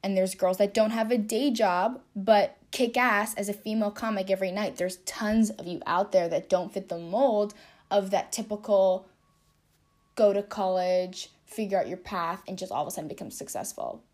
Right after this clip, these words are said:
on, like, just one path. Like, there's tons of you that don't fit that mold, and I just wanna hone into that and be like, "You're not alone."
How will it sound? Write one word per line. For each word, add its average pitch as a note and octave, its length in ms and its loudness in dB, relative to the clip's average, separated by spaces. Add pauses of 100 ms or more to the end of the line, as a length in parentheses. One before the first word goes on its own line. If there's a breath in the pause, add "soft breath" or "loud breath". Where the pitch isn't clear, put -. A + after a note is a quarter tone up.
on, D#3+ 200 -6
like, - 140 -10
just - 240 -14
one - 160 -8
path. - 320 -10
Like, F#3+ 140 -4
there's G3+ 160 -6
tons A3 260 -4
of G#3 60 -6
you G3 80 -10
that F3 220 -8
don't F3 260 -4
fit G3 220 -6
that F3 180 -4
mold, F3+ 480 0 (320 loud breath)
and F3+ 100 -6
I F3 80 -4
just F3+ 160 -10
wanna E3+ 180 -8
hone F3 300 -8
into F3 260 -10
that E3 220 -6
and E3+ 100 -8
be E3+ 100 -4
like, D#3+ 180 -2
"You're E3+ 100 -8
not D#3 160 -8
alone." A#3+ 580 0